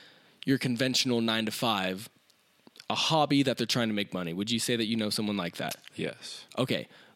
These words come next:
Speaker 1: I would say that m-, the majority of the people that I know, if they don't own the business,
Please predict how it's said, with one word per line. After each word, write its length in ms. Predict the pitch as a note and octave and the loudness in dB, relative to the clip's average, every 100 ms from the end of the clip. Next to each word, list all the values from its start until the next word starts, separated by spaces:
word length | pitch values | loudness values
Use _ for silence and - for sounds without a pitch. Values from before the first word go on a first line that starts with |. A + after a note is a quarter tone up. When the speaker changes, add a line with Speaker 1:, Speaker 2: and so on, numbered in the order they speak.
| - _ | -20 _
Speaker 1:
I 120 | A#2 E3 | 2 4
would 160 | A3 | 4
say 300 | - B2+ F#2+ | 4 2 2
that 180 | G#2+ G#2+ | 2 0
m-, 240 | C3+ C3 B2+ | 2 2 2
the 80 | B2 | 2
majority 480 | G#2+ D3 A3+ A#3 | 2 4 6 6
of 60 | C#3+ | 2
the 60 | A#2 | 2
people 420 | A#2 A2 A#2 D3 _ | 0 4 2 2 _
that 300 | B2 A2 A2 - | 0 2 0 0
I 180 | D#3+ G#3+ | 2 4
know, 300 | G#2 G2+ C3 - - - - _ _ _ - - - | 4 2 0 -8 -20 -20 -20 _ _ _ -20 -20 -2
if 180 | C#3 B2 | 0 2
they 140 | C3 | 4
don't 180 | D#3 F3+ - | 4 2 0
own 260 | C3 F#3 A#3+ | 4 4 6
the 80 | C#3+ | 2
business, 680 | A2+ G#2+ G2+ G#2+ C3 - | 0 -4 -4 -4 -2 -4